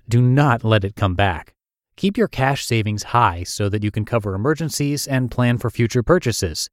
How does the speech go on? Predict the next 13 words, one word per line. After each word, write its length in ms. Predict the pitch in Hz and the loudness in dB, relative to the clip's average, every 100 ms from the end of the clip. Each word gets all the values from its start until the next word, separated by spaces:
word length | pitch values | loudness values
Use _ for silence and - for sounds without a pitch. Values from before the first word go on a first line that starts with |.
| _ _ _ - | _ _ _ -6
Don't 280 | 107 151 180 - | 0 0 0 -2
rely 340 | 131 131 123 | 0 2 2
on 80 | 117 | 2
your 120 | 101 | 0
credit 360 | - - 139 110 | 0 2 2 2
cards 380 | - 87 90 98 | -2 -2 -2 0
or 100 | 95 | 0
personal 460 | - 131 - 107 | 2 0 2 0
loans 420 | 92 131 101 87 - | 2 2 2 -2 -4
for 180 | 107 - - | -4 -4 0
anything. 500 | 156 120 - 78 - _ | 2 2 0 -6 -10 _
In 120 | 147 | -2
fact, 360 | 127 202 135 - | 2 4 2 -2